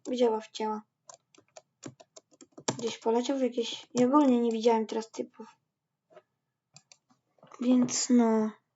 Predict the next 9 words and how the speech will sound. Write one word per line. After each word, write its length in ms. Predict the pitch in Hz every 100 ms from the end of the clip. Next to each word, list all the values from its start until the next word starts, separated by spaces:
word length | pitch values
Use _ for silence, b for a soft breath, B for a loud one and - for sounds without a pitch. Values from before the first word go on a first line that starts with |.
| _ -
Takie 220 | - -
trochę 320 | - 247 226
dziwne. 500 | 269 294 226 208 208 - _ B B B B B B B - - - 156 _ _ _
Hmm. 440 | 247 240 262 247 B B B B - _ _ _ _ _ _ _ _ _ _ _ - _ _ _ _ _ _ -
A 100 | 240
więc 240 | 240 240
no, 260 | 233 220 - - -
środ-, 480 | - 262 254 240 - _ _ b b b -
dzisiaj, 680 | 247 240 - 240 233 226